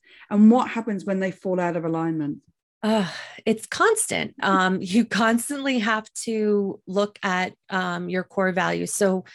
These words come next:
Speaker 2: I, I created this method, um, that I'm gonna be helping a lot of women move past their own blocks and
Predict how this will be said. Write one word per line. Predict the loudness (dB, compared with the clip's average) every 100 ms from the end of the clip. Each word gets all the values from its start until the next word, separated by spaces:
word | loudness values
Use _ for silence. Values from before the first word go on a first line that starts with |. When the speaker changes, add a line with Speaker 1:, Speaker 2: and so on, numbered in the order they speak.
| -20 -20 _
Speaker 2:
I, | 0 0 -2 -8 -2
I | 0 0 -2
created | -2 0 0
this | -2 -6
method, | -4 -4 -2 -2 -4 -6
um, | -8 -6 -4 -4 -8
that | -2 0
I'm | 0 -2
gonna | -2 0 0
be | -2
helping | -4 -4 -4
a | -4
lot | -4 -4
of | -4
women | -2 0 0 -2 -4 -10 -20 -20 -20 _ -2
move | 0 0
past | -4 -4 -2
their | -2 0
own | 2 4 2
blocks | 0 -4 -4 -8 -12 -6
and | -4 -2 -2 -4